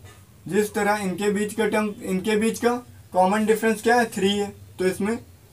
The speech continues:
थ्री ऐड करेंगे तो अगला term मिल जाएगा। फिर क्या करते हैं, इसमें भी थ्री ऐड कर देते हैं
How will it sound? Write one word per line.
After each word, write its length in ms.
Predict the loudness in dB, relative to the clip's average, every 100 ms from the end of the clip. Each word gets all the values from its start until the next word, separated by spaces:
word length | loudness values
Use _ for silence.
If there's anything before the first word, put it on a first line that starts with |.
| _
थ्री 240 | -2 2 4
ऐड 240 | 4 2
करेंगे 360 | 2 2 2 0
तो 540 | -2 -10 -20 -14 0
अगला 300 | 2 6 6
term 180 | 6 4
मिल 180 | 0 2
जाएगा। 360 | 4 4 0 -6 -12 -20 -10 6
फिर 160 | 6 8
क्या 180 | 6 6
करते 300 | 2 -2 -6
हैं, 140 | -10
इसमें 380 | -14 -8 -6 -4
भी 160 | -4 -6 -10 -20 -20 -12
थ्री 220 | -6 0 2
ऐड 240 | 2 2
कर 160 | -2 -2
देते 260 | -4 -6
हैं 120 | -10